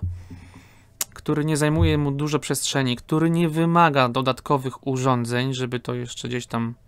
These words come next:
dostało jakieś zasilanie i tak dalej, tylko przez jeden kabelek U S B, to ja uważam, że ten mikrofon jest po prostu ideollo dla niego, naprawdę.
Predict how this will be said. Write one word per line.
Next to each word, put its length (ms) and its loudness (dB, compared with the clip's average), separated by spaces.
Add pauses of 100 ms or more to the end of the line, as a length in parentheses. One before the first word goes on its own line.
(400)
dostało 580 2
jakieś 300 -4
zasilanie 680 0
i 40 -6
tak 160 -12
dalej, 280 2
tylko 260 -6
przez 280 -6
jeden 300 -2
kabelek 400 0
U 100 2
S 120 0
B, 240 0 (500)
to 100 -4
ja 100 4
uważam, 460 6
że 60 -2
ten 160 -2
mikrofon 400 -4
jest 220 -8
po 80 -16
prostu 500 -6 (480)
ideollo 920 6 (360)
dla 140 4
niego, 320 2 (160)
naprawdę. 440 0